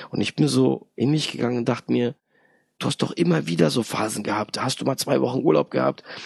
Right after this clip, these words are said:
da hast du gesoffen wie ein Loch. Und ja, danach hat's wehgetan, aber irgendwie hast du's doch geschafft, aufzuhören.“ Und irgendwie habe ich mich dieser Illusion hingegeben, dass es diesmal auch so wird. Ich muss halt nur aufhören, es tut weh, es durchziehen.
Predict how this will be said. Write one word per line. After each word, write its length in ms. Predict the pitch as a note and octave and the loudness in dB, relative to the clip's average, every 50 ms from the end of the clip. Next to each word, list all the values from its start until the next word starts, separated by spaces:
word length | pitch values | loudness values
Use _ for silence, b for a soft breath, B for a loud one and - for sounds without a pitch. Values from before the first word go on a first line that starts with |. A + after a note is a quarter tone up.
| B B | B B
da 100 | - - | -2 -2
hast 160 | D3 - - | -2 -2 -2
du 40 | - | -2
gesoffen 540 | - D2 C2 D#2 D#3 D3+ - - - D#2 D2+ | -2 -2 2 2 2 2 2 0 0 2 4
wie 100 | F2 F2 | 4 6
ein 60 | E2 | 6
Loch. 340 | E2 - D#3+ - - - _ B B B B B B B B B B B B | 6 4 4 2 -6 -14 _ B B B B B B B B B B B B
Und 200 | A#2+ A#2+ A2+ - | 0 2 4 6
ja, 180 | C#3+ D#3+ E3+ | 6 6 6
danach 380 | D3 D3 C3 C3+ C#3 D3+ D3+ C3+ | 6 6 6 6 6 4 4 2
hat's 220 | C3+ B2+ - - | 0 0 2 6
wehgetan, 500 | C3 C#3 D3+ D3 - - - A#2+ A2+ G#2+ | 6 6 6 6 4 2 2 2 2 2
aber 140 | G#2 A#2+ - | 2 2 4
irgendwie 320 | - - - D3+ D3+ - | 6 6 6 6 6 4
hast 100 | B2+ - - | 4 2 0
du's 60 | - | -2
doch 140 | - A#2+ - | -4 -4 -2
geschafft, 320 | B2+ A#2 - A2+ G#2+ - | -2 -2 -2 -2 -2 -2
aufzuhören.“ 540 | - A#2 A2+ - - - A2 A2 F#2+ G2+ A2 B B B B B B | -2 -4 -2 -4 -6 -6 -6 -6 -8 -8 -10 B B B B B B
Und 160 | B - - - | B 0 2 4
irgendwie 320 | G#3 A3+ A#3 A3+ G#3 F3+ | 4 6 6 6 6 6
habe 140 | E3 E3+ F3 | 6 4 4
ich 200 | E3 - - - | 2 2 0 0
mich 180 | D3+ E3 C3+ - | 0 0 2 2
dieser 240 | - C#3+ C3 D3 - | 0 2 2 2 4
Illusion 540 | - C3+ B2+ A#2 A2 A2+ A#2+ C#3 E3+ F#3+ F3 | 4 4 4 4 2 2 4 6 6 6 6
hingegeben, 600 | D#3+ E3 F3+ D#3 - - C#3 C#3 D3 D#3 D#3 E3+ - B B B B B B B B B | 4 4 4 2 2 4 6 6 6 4 2 -4 -6 B B B B B B B B B
dass 160 | G2+ G#2+ A#2 | 0 2 2
es 140 | B2 - - | 0 -2 2
diesmal 380 | - F3 D#3+ - - - - | 2 4 4 4 4 2 2
auch 220 | - - - D#3 C#3 | 4 4 2 4 4
so 180 | - - A2 | 2 2 2
wird. 160 | G2+ G2 - - | 2 2 0 0
Ich 120 | - - | -2 0
muss 200 | E3+ F#3 E3+ - | 2 2 4 4
halt 160 | D#3 D#3 D3 | 2 0 2
nur 200 | C3+ C#3 - - _ _ _ | 2 2 2 0 _ _ _
aufhören, 720 | - - - - G3+ G#3+ - - - F#3 G3 G#3+ G#3+ G3+ - | 2 4 4 6 4 2 0 4 4 6 6 6 4 2 -2
es 140 | - - - | -6 -6 -2
tut 280 | - B2+ - - A#2 | 0 -2 0 2 4
weh, 320 | B2+ D#3+ F3 F#3 F#3+ G3 - B B B B B B B B | 6 8 8 8 6 4 0 B B B B B B B B
es 220 | - - - - | 0 0 0 2
durchziehen. 760 | - D#3+ F3+ F3 D#3+ - - - - D3+ D#3+ D#3+ D#3+ D#3+ | 4 6 8 8 6 4 0 -2 2 4 4 4 4 2